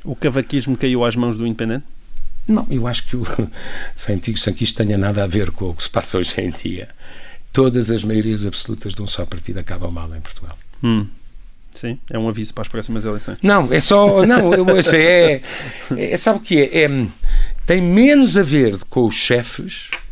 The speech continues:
Speaker 2: e mais a ver com os seguidores, porque tem a ver com a consciência de que não há limites no poder, ponto.
Speaker 1: O, o, o Paulo, ah, sim.
Speaker 2: Mas repito, aquilo era muito mais, o Independente é uma coisa, primeiro era uma coisa efervescente,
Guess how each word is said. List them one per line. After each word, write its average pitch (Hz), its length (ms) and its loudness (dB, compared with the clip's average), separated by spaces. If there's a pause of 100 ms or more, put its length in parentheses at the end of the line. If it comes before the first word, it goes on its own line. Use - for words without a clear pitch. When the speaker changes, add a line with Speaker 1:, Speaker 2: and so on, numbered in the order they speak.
(640)
Speaker 2:
e 143 120 2
mais 139 360 2
a 131 40 2
ver 131 200 0
com - 100 -4
os - 140 4
seguidores, 113 580 -4
porque 127 240 -4
tem 101 240 -2
a 92 40 0
ver 90 200 -4
com 101 140 -4
a - 40 -2
consciência - 680 -2
de - 60 -6
que - 100 -4
não 110 100 0
há - 80 -4
limites 98 380 -4
no 123 80 -2
poder, 131 300 -2
ponto. - 300 -4 (680)
Speaker 1:
O, 135 80 0
o, 127 560 -2
o 120 40 2
Paulo, 107 520 0
ah, 104 420 -2 (120)
sim. - 160 0
Speaker 2:
Mas 117 120 4
repito, 127 400 -2
aquilo 143 360 2
era 123 160 4
muito 113 440 0
mais, 90 300 -4
o 98 60 -6
Independente 101 420 -8
é - 20 -8
uma 82 120 -8
coisa, 76 180 -8
primeiro 139 300 2
era 131 80 2
uma 85 80 -6
coisa 95 200 -4
efervescente, - 720 -8